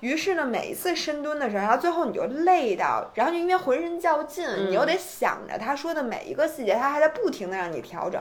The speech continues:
Speaker 2: 嗯。
Speaker 1: 然后就那个体验就特别特别特别的差，以至于我第二次就想自己去练的时候，我需要做很久的心理建设，因为我想我去练什么呢？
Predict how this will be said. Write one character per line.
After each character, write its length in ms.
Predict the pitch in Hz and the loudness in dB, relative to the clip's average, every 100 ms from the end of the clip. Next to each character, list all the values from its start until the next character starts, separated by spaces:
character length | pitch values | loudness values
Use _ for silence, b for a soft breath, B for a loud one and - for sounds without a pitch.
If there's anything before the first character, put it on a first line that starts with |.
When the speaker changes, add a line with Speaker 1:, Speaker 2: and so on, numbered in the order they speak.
| - | -6
Speaker 2:
嗯。 280 | 190 190 190 | -6 -8 -2
Speaker 1:
然 100 | 254 | 0
后 60 | 339 | 2
就 80 | 349 | 0
那 80 | 330 | 0
个 100 | 254 | 0
体 440 | - - - - | -2 -12 -14 -2
验 220 | 247 226 | 0 0
就 120 | 208 | -2
特 400 | 247 - - 392 | -6 -8 0 2
别 160 | 208 170 | 2 0
特 120 | 196 | 0
别 140 | 170 185 | -4 -4
特 140 | 190 | -4
别 120 | 165 | -4
的 120 | 170 | -4
差， 340 | 180 - 196 - B B B | -6 -8 -8 -8 B B B
以 160 | 202 175 | -6 -6
至 200 | - 349 | -2 -2
于 240 | 240 254 302 B B | 0 0 0 B B
我 120 | 180 | -2
第 140 | 175 339 | 0 0
二 200 | 320 254 | 0 -2
次 160 | 262 | -4
就 120 | 262 277 | -4 -2
想 240 | 220 - | -4 -6
自 160 | 349 277 | -6 -6
己 140 | - | -8
去 220 | - 240 | -8 -6
练 200 | 233 233 | -2 -2
的 180 | 190 160 | -2 -6
时 140 | 165 | -8
候， 160 | 156 160 | -8 -4
我 100 | - | -4
需 140 | - | 0
要 100 | 294 | 0
做 220 | 285 294 254 | 0 -2 -4
很 320 | - - 269 | -6 -8 -4
久 160 | 262 | -2
的 100 | - | -2
心 220 | - 185 175 | -6 -10 -10
理 80 | |
建 260 | 135 175 160 | -10 -10 -10
设， 220 | 160 - - B | -10 -10 -10 B
因 100 | 294 | -4
为 80 | 330 | 2
我 80 | 330 | 2
想 180 | 330 220 | 2 -2
我 140 | 196 | -2
去 220 | - 277 | -2 -6
练 260 | 269 302 233 | -2 -2 -2
什 160 | 196 - | -6 -12
么 120 | 180 | -6
呢？ 200 | 175 | -6